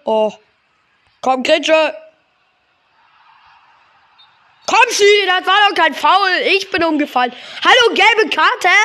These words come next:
Digga, seit wann das denn? Der, der hat mich umgegrätscht. Und dann bekomme ich eine gelbe Karte. Das ist so unfair.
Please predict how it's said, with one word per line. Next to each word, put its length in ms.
Digga, 220
seit 260
wann 80
das 300
denn? 180
Der, 340
der 220
hat 160
mich 260
umgegrätscht. 1080
Und 120
dann 160
bekomme 340
ich 180
eine 140
gelbe 380
Karte. 800
Das 180
ist 60
so 80
unfair. 1120